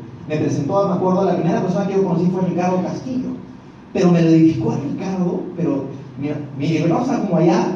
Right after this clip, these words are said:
estaba con un celular, así, ¿no? Estaba así mirando, y dijo, "Mira, el que está allá, has tenido un cargo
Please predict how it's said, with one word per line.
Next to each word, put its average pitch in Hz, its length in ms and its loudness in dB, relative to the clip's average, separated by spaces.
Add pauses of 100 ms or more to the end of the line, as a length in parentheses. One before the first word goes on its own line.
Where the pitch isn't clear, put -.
estaba 170 260 -4
con 156 120 -4
un 160 80 0
celular, 131 360 -2
así, - 180 -6
¿no? - 200 -8
Estaba - 220 -14
así - 200 -12
mirando, 147 320 -2
y 143 40 -2
dijo, 147 120 -4
"Mira, 156 140 -6
el - 60 -8
que 127 260 -10
está - 160 -10
allá, 180 300 -6 (520)
has - 140 -14
tenido 170 240 0
un 175 100 4
cargo 170 240 -2